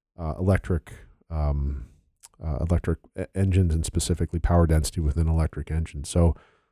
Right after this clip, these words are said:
larger machines, I think pure copper is, is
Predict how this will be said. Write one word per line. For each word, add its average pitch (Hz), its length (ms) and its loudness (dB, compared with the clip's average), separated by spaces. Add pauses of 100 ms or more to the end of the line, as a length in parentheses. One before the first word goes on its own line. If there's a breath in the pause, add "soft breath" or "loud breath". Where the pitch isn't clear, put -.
(200 soft breath)
larger 110 260 6
machines, 104 640 4 (800)
I 95 80 -4
think 104 160 4
pure 107 180 6
copper 95 540 4 (320)
is, 82 240 -4
is 82 220 0